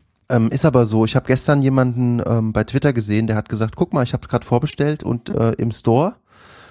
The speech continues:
und jetzt lade ich gerade das runter.“ Und das hab ich gefragt, „Ist das jetzt wirklich die P S vier Version von Stick of Truth?“ Ja, ist es. Voll geil.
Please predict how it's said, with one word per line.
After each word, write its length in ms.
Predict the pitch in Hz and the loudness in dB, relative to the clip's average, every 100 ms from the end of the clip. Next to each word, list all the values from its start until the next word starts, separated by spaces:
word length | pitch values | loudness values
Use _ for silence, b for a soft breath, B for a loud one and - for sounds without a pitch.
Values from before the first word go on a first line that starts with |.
| B | B
und 160 | _ 139 | _ 2
jetzt 220 | 139 - | 2 2
lade 180 | 123 127 | 0 0
ich 100 | - | -2
gerade 260 | - 117 120 | 0 0 0
das 200 | 117 120 | 0 0
runter.“ 340 | 120 110 92 | 0 0 0
Und 140 | 107 | 0
das 140 | 107 110 | 0 0
hab 100 | 110 | -2
ich 100 | - | -4
gefragt, 300 | 107 104 101 | -4 -4 -4
„Ist 160 | 110 | -6
das 120 | 131 - | -4 -6
jetzt 160 | - | -4
wirklich 200 | 143 185 | -2 -2
die 140 | - 160 | -6 -2
P 160 | 165 | 0
S 120 | 165 | 0
vier 180 | - 165 | 0 0
Version 360 | 160 147 131 135 | 2 2 0 2
von 160 | - | 0
Stick 240 | 131 - 147 | -2 -2 -4
of 120 | 135 | -6
Truth?“ 460 | - 131 127 - _ | -2 -2 -2 -4 _
Ja, 380 | - 101 110 113 _ | -2 0 0 -6 _
ist 160 | 107 | -4
es. 260 | 90 - - _ _ _ _ _ _ _ _ _ _ _ | -4 -10 -18 _ _ _ _ _ _ _ _ _ _ _
Voll 300 | - - 117 | -12 -2 2
geil. 400 | 117 113 98 95 | 4 4 2 -2